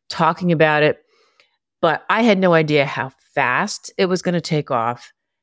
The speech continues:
and how all-encompassing it was. And even now, I mean, every day there's something new that's coming out that A I and chat are, are having an effect on. And so I kind of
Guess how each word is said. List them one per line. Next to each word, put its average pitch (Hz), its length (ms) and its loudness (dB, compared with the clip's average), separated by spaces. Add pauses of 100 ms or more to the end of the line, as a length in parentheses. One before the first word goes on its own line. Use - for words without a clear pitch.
(180)
and 139 400 -2
how - 300 -2
all-encompassing 156 920 -2
it - 100 -8
was. 123 300 -2
And 131 260 -8
even 165 420 0 (340)
now, 139 440 0
I 110 80 -4
mean, 127 240 -4
every 156 260 0
day 123 460 0
there's 135 180 -8
something 139 380 -6
new 139 160 -2
that's 127 180 0
coming 120 320 -6
out 120 260 -2 (540)
that 131 340 0
A 139 200 4
I 139 500 2
and 139 160 -10
chat 123 440 -4 (760)
are, 127 280 2 (120)
are 123 320 0 (400)
having 151 380 -2
an 127 40 -2
effect 127 440 -6
on. - 260 -12 (540)
And 170 180 0
so 160 480 2 (880)
I 196 60 0
kind 240 260 2
of 208 80 -4